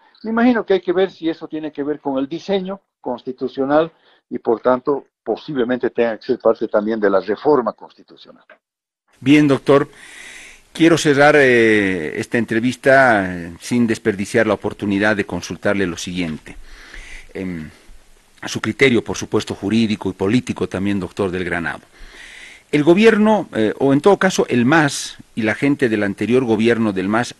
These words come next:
Speaker 2: han reconocido plena y absolutamente, doctor, comenzando por Evo Morales, que la gran metida de pata y hasta el fondo de ese gobierno y por lo tanto la crisis, al punto de crisis que llegó,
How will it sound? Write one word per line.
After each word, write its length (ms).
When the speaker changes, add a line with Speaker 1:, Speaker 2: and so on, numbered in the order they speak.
Speaker 2:
han 180
reconocido 640
plena 640
y 160
absolutamente, 1000
doctor, 460
comenzando 520
por 200
Evo 160
Morales, 500
que 100
la 100
gran 300
metida 480
de 100
pata 520
y 100
hasta 240
el 140
fondo 600
de 160
ese 180
gobierno 580
y 80
por 260
lo 120
tanto 320
la 160
crisis, 540
al 180
punto 380
de 120
crisis 320
que 120
llegó, 340